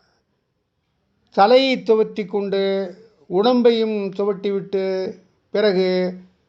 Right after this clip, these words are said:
திருநீறிட்டு கொள்ள வேண்டும். ஆற்றங்கரையில் குளித்தால், சூரியன் தெரிந்தால் சூரிய வழிபாடு, "ஓம் நமோ ஆதித்யாய நமக" என்று சூரியன் இருக்கும் திசையை நோக்கி, கிழக்கு திசையை நோக்கி காலையில்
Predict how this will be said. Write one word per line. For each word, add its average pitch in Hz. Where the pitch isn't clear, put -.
திருநீறிட்டு 240
கொள்ள 156
வேண்டும். 117
ஆற்றங்கரையில் 233
குளித்தால், 247
சூரியன் 262
தெரிந்தால் 226
சூரிய 277
வழிபாடு, 165
"ஓம் 254
நமோ 247
ஆதித்யாய 208
நமக" 175
என்று 196
சூரியன் 269
இருக்கும் 214
திசையை 170
நோக்கி, 170
கிழக்கு 214
திசையை 180
நோக்கி 156
காலையில் 127